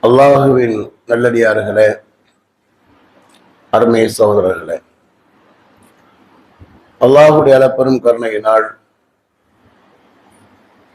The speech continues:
நாள்தோறும் சில நல்ல விஷயங்களை அறிந்து வருகின்றோம்.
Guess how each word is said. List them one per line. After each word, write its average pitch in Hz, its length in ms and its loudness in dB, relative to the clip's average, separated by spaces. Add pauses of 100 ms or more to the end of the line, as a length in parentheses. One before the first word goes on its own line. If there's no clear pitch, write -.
(420)
நாள்தோறும் 135 720 2 (2500)
சில 127 280 2
நல்ல 131 300 2
விஷயங்களை 120 520 -2
அறிந்து 107 340 -6
வருகின்றோம். 104 580 -4